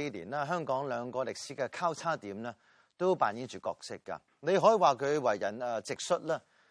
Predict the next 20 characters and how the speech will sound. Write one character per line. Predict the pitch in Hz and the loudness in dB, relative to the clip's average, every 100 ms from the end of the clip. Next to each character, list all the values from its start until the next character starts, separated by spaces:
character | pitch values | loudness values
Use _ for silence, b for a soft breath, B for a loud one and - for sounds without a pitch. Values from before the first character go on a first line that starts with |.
| b b | b b
田 | 175 | 6
北 | 190 | 8
俊 | 269 220 | 8 6
已 | 190 | 4
經 | 254 190 | 2 2
唔 | |
係 | 117 | 2
第 | 113 113 175 | 2 0 0
一 | |
次 | 147 131 | -2 -4
公 | 170 170 | -4 2
開 | 160 160 | 4 4
呢， | 160 | 4
反 | 131 104 107 | 2 0 0
對 | 113 | -4
梁 | 85 80 | -4 -10
振 | 95 87 | -12 -10
英 | 98 90 | -10 -8
㗎 | |
啦， | 85 | -8